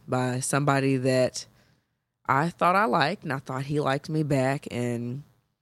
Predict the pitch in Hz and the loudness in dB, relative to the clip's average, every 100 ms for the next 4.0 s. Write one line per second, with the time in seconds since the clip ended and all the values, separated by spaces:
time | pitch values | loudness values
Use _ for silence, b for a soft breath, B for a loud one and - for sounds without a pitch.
0 | _ _ _ _ _ _ 131 175 180 151 | _ _ _ _ _ _ 2 4 4 2
1 | - b b b b b _ _ 139 127 | -4 b b b b b _ _ -2 4
2 | 139 156 147 131 127 123 123 - - - | 4 6 4 2 2 0 -2 -4 -8 -10
3 | - 143 131 131 131 123 113 110 107 | -2 2 2 2 0 -2 -2 -4 -8